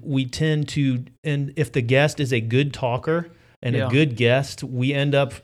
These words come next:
Speaker 1: actually scratching about half the questions,
Speaker 2: Mm-hmm.
Speaker 1: um, because they really f-, can fill, easily fill a half hour to an hour with their knowledge and content, and, um, where John was coming from, um, several different, um,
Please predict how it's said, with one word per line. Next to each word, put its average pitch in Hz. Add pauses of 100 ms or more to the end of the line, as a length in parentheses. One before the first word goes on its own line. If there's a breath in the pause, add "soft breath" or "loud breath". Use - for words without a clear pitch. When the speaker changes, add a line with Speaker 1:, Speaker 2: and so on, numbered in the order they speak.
Speaker 1:
actually 123
scratching 131
about 110
half 113
the 117
questions, 117
Speaker 2:
Mm-hmm. 151
Speaker 1:
um, 123
because 120
they 131
really 131
f-, 117
can 117
fill, 123 (460 soft breath)
easily 185
fill 147
a 107
half 117
hour 123
to 120
an 113
hour 120
with 117
their 123
knowledge 117
and 117
content, 117
and, 107 (380 loud breath)
um, 120
where 113
John 135
was 117
coming 117
from, 113 (320 loud breath)
um, 107
several 135
different, 117
um, 104